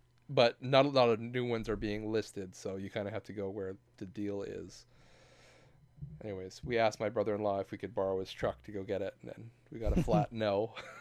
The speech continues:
Speaker 1: <laughs>
Speaker 2: U-Haul?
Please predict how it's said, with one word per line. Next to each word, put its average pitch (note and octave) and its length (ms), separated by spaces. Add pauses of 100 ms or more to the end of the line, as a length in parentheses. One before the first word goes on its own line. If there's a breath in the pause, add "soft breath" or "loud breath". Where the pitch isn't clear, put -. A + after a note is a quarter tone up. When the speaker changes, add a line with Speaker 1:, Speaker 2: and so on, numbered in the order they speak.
(120)
Speaker 1:
<laughs> G3 80 (3000 loud breath)
Speaker 2:
U-Haul? F3+ 480